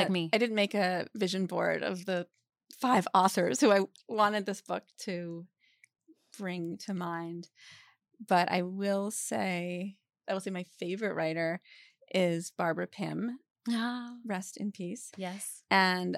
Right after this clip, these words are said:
Speaker 1: I read and I reread and I read and I reread her s-, between, I mean, I spend a lot of time reading things that haven't come out yet because I write book criticism.
Speaker 2: Right.
Speaker 1: And I get lots of galleys and there's a lot of,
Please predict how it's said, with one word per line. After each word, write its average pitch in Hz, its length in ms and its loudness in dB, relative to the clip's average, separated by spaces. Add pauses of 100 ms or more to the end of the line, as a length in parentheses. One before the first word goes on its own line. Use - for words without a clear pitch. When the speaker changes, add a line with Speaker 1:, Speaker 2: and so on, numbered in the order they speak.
(140)
Speaker 1:
I 175 340 -2
read 180 280 -4
and 180 120 -2
I 170 40 -2
reread 170 400 -4
and 170 80 -6
I 170 60 -4
read 170 320 -6
and 170 80 -6
I 165 40 -6
reread 165 320 -6
her - 380 -6 (440)
s-, - 80 -18 (160)
between, 170 580 -4
I - 60 -6
mean, 180 80 -2
I 175 40 -2
spend 196 240 -2
a 185 60 -2
lot 190 200 4
of 226 80 -4
time 180 240 -4
reading 170 440 -4 (500)
things 165 200 -2
that 170 100 -8
haven't 165 280 -8
come 185 160 -4
out 156 180 -6
yet 208 220 -4
because 175 280 -8
I 165 140 -6
write 165 240 -8
book 175 140 -12
criticism. 214 720 -6
Speaker 2:
Right. 175 240 -2 (1040)
Speaker 1:
And 175 160 0
I 165 120 -2
get 165 280 -6 (260)
lots 180 340 -6
of 190 100 -6 (200)
galleys 180 500 2
and 165 200 -6
there's 175 160 -10
a 180 40 -6
lot 175 180 -6
of, 175 120 -12